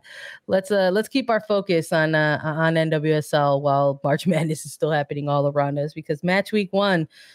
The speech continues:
is coming up quick, and we've got all kinds of stuff ready to roll out for,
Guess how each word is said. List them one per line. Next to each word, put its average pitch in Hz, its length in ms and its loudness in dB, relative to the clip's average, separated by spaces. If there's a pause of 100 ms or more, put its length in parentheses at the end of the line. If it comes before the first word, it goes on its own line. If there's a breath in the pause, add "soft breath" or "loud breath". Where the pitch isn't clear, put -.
(240 loud breath)
is - 80 -20
coming 185 320 0
up 170 200 2
quick, 185 500 -2 (460 soft breath)
and 185 120 0
we've 196 140 2
got 185 160 2
all 180 120 2
kinds 175 260 0
of 156 80 -6
stuff 156 320 0
ready 156 180 0
to 160 140 -4
roll 147 260 0
out 147 380 0
for, 143 600 -2